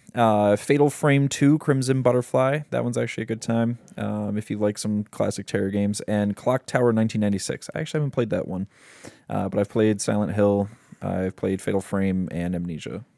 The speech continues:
Some of Amnesia, I should say. I've never finished it. I was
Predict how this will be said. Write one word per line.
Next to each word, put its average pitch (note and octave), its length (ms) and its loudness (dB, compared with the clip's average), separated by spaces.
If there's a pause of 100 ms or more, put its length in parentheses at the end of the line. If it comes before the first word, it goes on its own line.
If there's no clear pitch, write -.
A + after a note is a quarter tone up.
(180)
Some G2+ 200 -2
of F#2 80 -2
Amnesia, F#2 520 -8
I F2+ 40 -10
should - 200 -12
say. - 200 -10 (720)
I've F#2+ 180 -8
never E2+ 240 -8
finished - 380 -12
it. - 20 -8
I B1+ 60 -6
was G2+ 160 -8